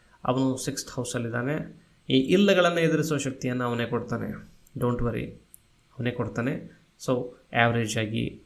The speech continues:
ಇರತಕ್ಕಂಥ ದಿವಸ, ನೆಮ್ಮದಿಯಿಂದ ಇರಿ, ತಲೆ ಕೆಡಿಸ್ಕೊಳ್ಳೋಕೆ ಹೋಗಬೇಡಿ. ಇನ್ನು ಮತ್ತೊಬ್ಬರ ವಿಚಾರಕ್ಕಾಗಿ ತಲೆ ಕೊಡೋದಕ್ಕೆ ಖಂಡಿತವಾಗಿ ಹೋಗಬೇಡಿ. ಅವರು ಬಚಾವಾಗ್ತಾರೆ, ನಿಮ್ಮ ತಲೆ ಸಿಗಾ ಬೀಳುತ್ತೆ.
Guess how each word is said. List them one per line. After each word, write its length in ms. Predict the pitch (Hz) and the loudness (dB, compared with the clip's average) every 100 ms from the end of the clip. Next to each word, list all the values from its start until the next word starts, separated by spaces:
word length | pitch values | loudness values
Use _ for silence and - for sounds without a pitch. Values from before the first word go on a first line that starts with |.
| _ | _
ಇರತಕ್ಕಂಥ 500 | 135 - 107 110 104 | -10 -8 -8 -8 -6
ದಿವಸ, 340 | 107 127 131 156 156 - - _ _ _ _ _ - | -4 -2 -2 -2 -6 -10 -20 _ _ _ _ _ -8
ನೆಮ್ಮದಿಯಿಂದ 400 | 123 147 139 135 | -2 0 0 2
ಇರಿ, 400 | 127 123 127 - - _ _ - | 2 2 0 -4 -16 _ _ -8
ತಲೆ 160 | 110 | -6
ಕೆಡಿಸ್ಕೊಳ್ಳೋಕೆ 460 | 110 110 - 113 - | -4 -6 -4 -6 -4
ಹೋಗಬೇಡಿ. 440 | 113 113 113 - - - - - - | -4 -4 -4 -6 -8 -12 -14 -20 0
ಇನ್ನು 380 | 156 185 185 180 175 160 151 - - _ - | 4 6 6 6 6 4 0 -8 -14 _ 2
ಮತ್ತೊಬ್ಬರ 320 | 165 190 180 | 4 6 4
ವಿಚಾರಕ್ಕಾಗಿ 640 | 165 151 151 147 139 131 131 | 4 2 0 0 0 0 0
ತಲೆ 220 | 131 123 | 0 -2
ಕೊಡೋದಕ್ಕೆ 400 | 123 120 - 131 | -2 -4 -4 -4
ಖಂಡಿತವಾಗಿ 640 | 135 131 131 135 123 120 | 2 4 4 2 -2 0
ಹೋಗಬೇಡಿ. 480 | 117 113 110 - - - - - _ | 0 0 -2 -4 -8 -14 -14 -18 _
ಅವರು 180 | 117 135 | 0 2
ಬಚಾವಾಗ್ತಾರೆ, 720 | 120 110 131 120 110 127 120 131 | 2 0 0 0 -2 -8 -6 -4
ನಿಮ್ಮ 240 | 131 120 | -4 -4
ತಲೆ 240 | 104 113 | -4 -6
ಸಿಗಾ 240 | 113 120 117 | -4 0 0
ಬೀಳುತ್ತೆ. 540 | 110 107 - - - | 0 -2 -4 -12 -12